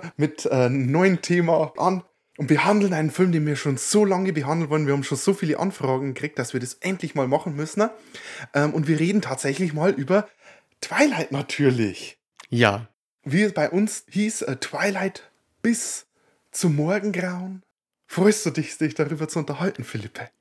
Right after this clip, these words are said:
Speaker 2: Unbedingt, unbedingt. Äh, äh, danke, Christian, auch wieder für die Einladung. Es ist immer wieder schön, hier zu sein und über solche tollen Filme zu sprechen.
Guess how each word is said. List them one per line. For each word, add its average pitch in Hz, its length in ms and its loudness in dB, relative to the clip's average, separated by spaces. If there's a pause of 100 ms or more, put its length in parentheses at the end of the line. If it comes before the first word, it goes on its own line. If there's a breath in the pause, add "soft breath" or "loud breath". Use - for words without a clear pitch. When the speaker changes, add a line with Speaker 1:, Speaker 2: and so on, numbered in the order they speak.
(220)
Speaker 2:
Unbedingt, 180 720 4
unbedingt. 175 760 0
Äh, 120 380 2
äh, 120 40 -2
danke, 151 320 0
Christian, 135 640 0
auch 110 160 -2
wieder 127 180 0
für 123 140 -6
die 107 120 0
Einladung. 120 540 0
Es - 160 -8
ist 117 140 -4
immer 131 200 -2
wieder 143 220 2
schön, 160 300 6
hier 175 200 6
zu 156 160 -4
sein 127 280 0
und 127 100 -4
über 117 180 -2
solche 120 340 -2
tollen 160 320 0
Filme 165 340 -2
zu - 160 -10
sprechen. 98 540 -10